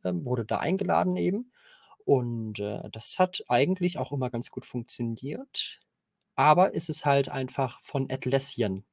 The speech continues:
gekauft. Ich weiß nicht, ob euch Atlassian w-, was sagt.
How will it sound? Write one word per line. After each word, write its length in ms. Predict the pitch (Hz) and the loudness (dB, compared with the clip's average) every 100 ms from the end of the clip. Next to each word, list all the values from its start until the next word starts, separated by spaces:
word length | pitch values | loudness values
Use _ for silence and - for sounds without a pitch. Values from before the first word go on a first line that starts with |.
| _ | _
gekauft. 540 | - - - - - - | -10 -4 -4 -6 -12 -16
Ich 120 | - | -4
weiß 180 | 110 - | -4 -4
nicht, 180 | - - | -12 -14
ob 160 | - - | -14 -12
euch 300 | - 123 - | -12 -12 -14
Atlassian 540 | - 131 135 139 127 | -6 -4 -2 -4 -4
w-, 80 | 131 | -2
was 200 | - - | 0 4
sagt. 280 | 147 - | 4 4